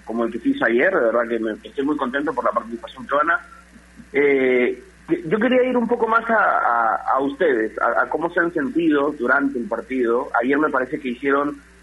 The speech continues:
eh, de esos partidos en que las cosas le salen bien también a cada uno individualmente, ¿no? Siempre se habla futbolísticamente de que, de que un jugador en promedio tiene entre cuarenta a cuarenta y cinco toques de balón por partido.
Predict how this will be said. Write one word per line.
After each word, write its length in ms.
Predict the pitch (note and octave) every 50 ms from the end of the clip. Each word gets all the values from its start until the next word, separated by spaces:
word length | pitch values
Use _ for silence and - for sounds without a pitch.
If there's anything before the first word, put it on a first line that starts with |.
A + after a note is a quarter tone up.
| - - - - - -
eh, 520 | C3+ C#3 C#3 C3+ C3 C3 B2+ B2+ B2 A#2+ A2+ A2+ - - - - C3 C3+
de 120 | C#3 D#3+
esos 180 | D#3+ E3+ G3+ G3
partidos 440 | - D#3+ - - F3 F#3+ G3 F#3 F3+
en 120 | E3 C#3+ -
que 80 | C3+
las 140 | B2 A#2+ -
cosas 320 | - E3+ F3 F3 G3 F3+
le 120 | D#3 - - -
salen 320 | E3+ F3 F3 E3+ E3+ E3
bien 180 | F3 F3 F3 F3
también 460 | E3+ D3 C#3+ D3+ E3 E3+ D#3+ D3+ - -
a 120 | B2 B2+ -
cada 260 | - D#3 D#3+ D#3 D3+
uno 200 | D#3+ E3 E3 E3
individualmente, 880 | D#3 D3 C3 B2 A#2+ A#2 B2+ C#3 D3 D#3 D#3 D#3+ D3+ A#2+ G#2+ G2 G2+ G2
¿no? 180 | G2+ A2 - - - - - - - - - -
Siempre 240 | - E3 E3+ F3 E3+
se 100 | D3 E3+
habla 160 | D#3 E3 E3+
futbolísticamente 800 | E3 E3 D#3 A#2+ B2+ C3 C#3 - A#2+ D3 C#3+ C3+ D3+ D3+ D#3 D#3+
de 160 | D#3 D3+ -
que, 320 | B2+ B2+ A#2 A2 G#2+ - - - - -
de 120 | - C3 C3
que 100 | C#3+ E3
un 60 | D#3
jugador 420 | D3 E3 E3 E3 D#3+ D#3+ D#3+ D#3+
en 160 | E3 E3+ E3+
promedio 680 | E3 E3 D#3+ E3 F3 F3 E3+ D#3+ D#3 D3+ D#3 D#3 D3+ - - - - -
tiene 220 | - D3 D3 D#3+
entre 320 | D#3+ D#3+ D3+ D3 C3+ B2 -
cuarenta 500 | - A#2+ B2 E3 F#3+ F#3+ F3 E3 D#3 C#3+
a 40 | C3+
cuarenta 340 | - B2 B2 B2+ B2 B2+
y 80 | B2 A#2+
cinco 280 | - D#3+ D#3 D3+ D3 D3
toques 280 | D3+ D3+ D3+ D#3+ D#3
de 80 | D3 C#3
balón 260 | B2+ B2 C3 C#3 C#3
por 160 | C#3+ E3 D#3+ -
partido. 520 | C3 - - - D3+ C3+ A#2+ G#2+ G2+